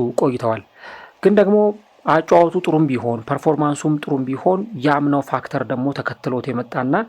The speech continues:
በየጨዋታዎቹ ላይ የምንመለከተው ቼልሲ የተለያየ አይነት ፐርፎርማንስ የሚያሳይ፣ አንዳንድ ጨዋታዎች ላይ በጣም ግሩም ብቃት፣ በጣም አስገራሚ ብቃት ያሳይና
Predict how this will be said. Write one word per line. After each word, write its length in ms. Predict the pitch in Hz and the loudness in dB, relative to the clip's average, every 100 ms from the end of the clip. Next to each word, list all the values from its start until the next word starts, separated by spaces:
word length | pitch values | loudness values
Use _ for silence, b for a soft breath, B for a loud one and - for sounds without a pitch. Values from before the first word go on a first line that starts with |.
| B B B B B | B B B B B
በየጨዋታዎቹ 680 | 160 165 180 - 147 143 - | 0 2 2 0 0 -2 -2
ላይ 100 | 135 | -2
የምንመለከተው 720 | 123 127 123 123 123 - 135 123 | 0 -2 -2 -2 -4 -4 -2 -2
ቼልሲ 320 | - 151 131 208 220 - | 0 0 0 -2 -2 0
የተለያየ 540 | 151 170 165 147 135 139 135 | 0 2 2 2 0 0 0
አይነት 320 | 139 143 139 147 | 0 2 0 0
ፐርፎርማንስ 560 | 143 139 139 131 131 123 | -4 0 0 0 -2 -4
የሚያሳይ፣ 420 | 120 113 127 110 - | -4 -4 -4 -6 -6
አንዳንድ 280 | 131 135 131 | -6 -6 -4
ጨዋታዎች 340 | 143 147 143 | -4 -4 0
ላይ 160 | 180 196 B B B B - | 0 -2 B B B B -10
በጣም 340 | 143 - 185 | -4 0 2
ግሩም 240 | 180 185 180 | 4 2 2
ብቃት፣ 340 | 165 156 151 - | 0 0 -2 -4
በጣም 260 | 131 165 | -4 -2
አስገራሚ 420 | 170 143 147 143 139 | -2 0 0 0 -2
ብቃት 260 | 127 139 139 | -2 -4 -2
ያሳይና 500 | 127 131 123 135 | -2 -2 -4 -2